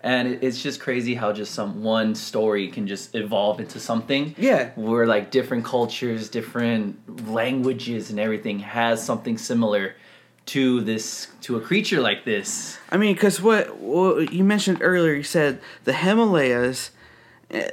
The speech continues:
Speaker 2: they, they call it the Yeti, right?
Speaker 1: Yeah,
Speaker 2: And
Speaker 1: that's the
Speaker 2: then
Speaker 1: Yeti.
Speaker 2: Canada, it's called Sasquatch.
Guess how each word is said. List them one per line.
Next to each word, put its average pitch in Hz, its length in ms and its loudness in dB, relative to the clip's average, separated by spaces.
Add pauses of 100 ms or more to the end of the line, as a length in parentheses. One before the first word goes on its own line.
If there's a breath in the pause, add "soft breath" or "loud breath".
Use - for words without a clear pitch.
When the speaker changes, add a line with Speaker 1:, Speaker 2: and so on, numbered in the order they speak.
Speaker 2:
they, 147 400 2
they 151 120 6
call 165 240 4
it 165 100 -2
the 127 120 0
Yeti, 120 360 2 (200)
right? 120 320 -4
Speaker 1:
Yeah, 131 260 2 (180)
Speaker 2:
And 147 100 4
Speaker 1:
that's - 40 2
the - 20 -
Speaker 2:
then 147 380 4
Speaker 1:
Yeti. 101 440 -2
Speaker 2:
Canada, 175 540 4
it's 135 180 0
called 143 240 0
Sasquatch. 139 800 0